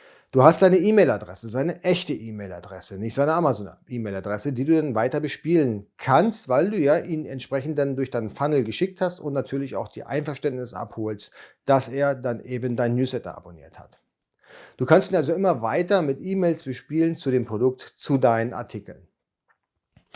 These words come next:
Außerdem hast du dann eben die zufriedenen von den unzufriedenen Kunden getrennt. Das heißt, wenn du unzufriedene Kunden hast, warum fragst du die nicht? Was genau hat dir an meinem Produkt nicht gefallen? Einfach nur,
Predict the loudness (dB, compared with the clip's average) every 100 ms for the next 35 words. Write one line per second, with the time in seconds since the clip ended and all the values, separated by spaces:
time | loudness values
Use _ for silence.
0 | -18 -14 4 4 6 6 4 2 0 0
1 | 0 -2 -2 -2 -4 -6 -10 -2 0 0
2 | -2 -4 -2 -4 -4 -6 -6 -6 -8 -6
3 | -6 -6 -6 -6 0 -2 -2 -4 -4 -4
4 | -4 -2 0 -2 -4 -6 4 4 4 -2
5 | -2 0 -2 -2 -6 -6 -6 -8 -12 _
6 | _ -8 -8 -8 -12 -8 -8 -8 -10 -12
7 | -20 -6 -2 -2 -2 -2 -2 -4 -4 -6
8 | -6 -4 -2 -2 -4 -4 -2 -2 -4 -12
9 | -8 -4 0 0 0 -2 0 0